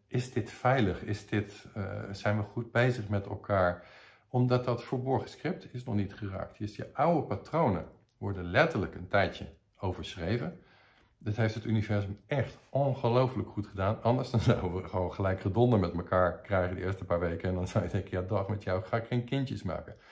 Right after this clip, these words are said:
Want dat wil het universum. Het universum wil je dat je kindjes gaat maken met die partner. Kunnen allerlei interessante visies hebben op daten. En van, ik hoef geen, eh, kinderen en, eh, eh, noem maar op. Ik, ik date op een spiritueel level of ik wil iemand die mentaal gelijk is. En ik,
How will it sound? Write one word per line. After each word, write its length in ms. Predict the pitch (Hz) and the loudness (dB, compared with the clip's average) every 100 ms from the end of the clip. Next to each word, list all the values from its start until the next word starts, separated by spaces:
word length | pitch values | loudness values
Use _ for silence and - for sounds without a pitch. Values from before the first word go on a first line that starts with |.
| - | -6
Want 140 | - 143 | 0 2
dat 140 | 170 | 4
wil 140 | 165 | 4
het 140 | 135 - | 4 2
universum. 440 | 95 92 - - | -2 -6 -10 -10
Het 80 | - | -2
universum 500 | 139 147 165 165 139 | 0 0 0 -2 0
wil 80 | 131 | 0
je 240 | 123 117 | 0 0
dat 200 | 117 113 | -2 -2
je 80 | 110 | -4
kindjes 360 | - 151 147 120 | -4 -6 -4 -6
gaat 160 | 107 | -4
maken 320 | 110 104 92 - - | 0 0 -2 -8 -8
met 160 | 104 | -6
die 100 | 107 | -4
partner. 340 | 101 - 104 - - - - - | -4 -4 -6 -12 -16 -20 -20 -10
Kunnen 240 | - 127 120 | 2 4 6
allerlei 540 | 139 127 117 113 117 | 6 8 8 6 4
interessante 840 | 120 113 - 139 139 123 107 98 98 - - | 0 -2 0 0 2 2 2 2 0 -8 -20
visies 420 | - - 170 143 - | -8 -4 -2 -2 4
hebben 260 | 123 107 | 4 4
op 200 | 113 101 | 0 2
daten. 540 | 113 113 107 107 104 98 | 6 6 4 2 2 2
En 120 | 98 | 0
van, 100 | 95 | -2
ik 80 | 92 | 0
hoef 200 | 131 - | -2 0
geen, 280 | 117 110 | 0 4
eh, 120 | 104 104 | 4 2
kinderen 540 | 113 113 107 101 98 | 0 2 2 2 2
en, 220 | 92 90 | 0 0
eh, 160 | 90 87 - - - - _ _ | 0 -2 -4 -18 -20 -20 _ _
eh, 440 | 107 104 92 92 | 0 2 2 2
noem 200 | 120 110 | 4 4
maar 140 | 107 - | 4 4
op. 300 | 123 123 107 | 6 6 4
Ik, 140 | 104 | -2
ik 280 | 104 98 101 | -4 -6 0
date 260 | 110 104 101 | 2 2 0
op 100 | 113 | -4
een 60 | |
spiritueel 640 | 107 123 110 107 110 113 110 | 0 2 2 4 4 6 8
level 360 | 104 101 104 | 6 6 4
of 120 | 101 - | 0 -2
ik 80 | |
wil 180 | 98 104 | -2 0
iemand 240 | 107 101 101 | 2 2 2
die 80 | |
mentaal 460 | 101 104 107 107 107 | 2 2 6 8 8
gelijk 320 | 110 107 104 | 6 4 4
is. 80 | 107 | 2
En 120 | 101 | 0
ik, 140 | 95 | -2